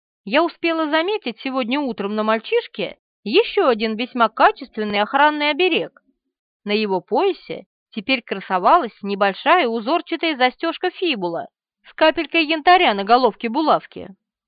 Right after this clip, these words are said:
Помню я эту фибулу, сама когда-то носила её в пору ученичества. А зачем она в своё время понадобилась наставнику, понятия не имею. Но застёжка отражает магию,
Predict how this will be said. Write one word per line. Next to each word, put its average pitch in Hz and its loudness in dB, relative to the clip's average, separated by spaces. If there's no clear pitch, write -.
Помню 277 -2
я 349 4
эту 349 -2
фибулу, 208 -2
сама 294 4
когда-то 330 4
носила 330 0
её 254 2
в 262 -20
пору 269 0
ученичества. 220 -4
А 170 2
зачем 202 -2
она 226 2
в - -20
своё 226 2
время 220 -2
понадобилась 202 0
наставнику, 247 0
понятия 349 0
не 220 -2
имею. 196 -6
Но 190 -6
застёжка 190 -4
отражает 277 2
магию, 262 0